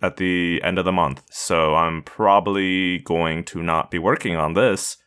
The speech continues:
I'll probably be hanging out with her. Um, I'll try to get something out, but if it doesn't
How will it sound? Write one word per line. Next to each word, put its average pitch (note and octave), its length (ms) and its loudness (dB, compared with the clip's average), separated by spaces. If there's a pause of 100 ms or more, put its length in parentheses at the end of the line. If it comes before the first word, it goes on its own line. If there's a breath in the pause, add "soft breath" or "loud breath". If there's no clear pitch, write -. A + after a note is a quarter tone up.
(280)
I'll - 180 -2
probably F#2+ 160 2
be G#2 160 2
hanging C#3 160 2
out D3+ 100 2
with F3+ 120 2
her. E3+ 260 2 (560)
Um, F#2+ 560 4 (240)
I'll B2+ 220 6
try F#3+ 100 8
to F#3 80 2
get E3 160 2
something E3+ 300 0
out, D#3+ 340 4
but A#2 200 4
if B2 120 0
it B2 140 0
doesn't A#2 180 0